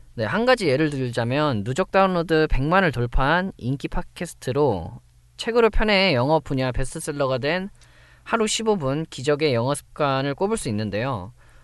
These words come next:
이렇게 팟캐스트 매체가 많은 이들과 소통하고자 하는 매체이기 때문에 출판계에서도 이 점을 주목하고 그리고 팟캐스트 매체의 활용을 모색해보고 있는 걸로 해석이 됩니다.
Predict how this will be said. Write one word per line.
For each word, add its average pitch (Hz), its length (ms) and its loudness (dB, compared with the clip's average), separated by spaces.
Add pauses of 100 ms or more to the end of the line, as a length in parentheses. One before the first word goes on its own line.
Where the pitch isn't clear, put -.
(120)
이렇게 160 720 0
팟캐스트 - 520 -10
매체가 117 680 -4
많은 139 320 -2
이들과 127 320 -4
소통하고자 180 720 -2
하는 180 160 -4
매체이기 131 380 -4
때문에 151 640 -4 (480)
출판계에서도 180 800 0
이 110 100 -2
점을 120 720 -2
주목하고 175 760 -6
그리고 120 180 -8
팟캐스트 196 460 -8
매체의 131 800 0
활용을 170 560 0
모색해보고 123 560 -6
있는 107 200 -4
걸로 101 300 -4
해석이 156 260 -8
됩니다. 95 340 -8